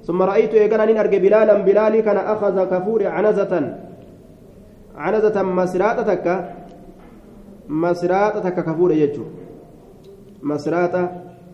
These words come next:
ulee gartee sibiila itti dhaaban.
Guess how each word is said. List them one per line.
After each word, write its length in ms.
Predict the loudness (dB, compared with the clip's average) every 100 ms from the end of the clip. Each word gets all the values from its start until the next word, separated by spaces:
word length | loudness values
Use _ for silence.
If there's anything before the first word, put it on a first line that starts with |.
| -20 -20 -20 -20 -20 -6
ulee 260 | 0 2 4
gartee 540 | 2 2 4 6 4
sibiila 340 | 0 2 4 4
itti 120 | 2
dhaaban. 500 | -2 -2 -2 -6 -12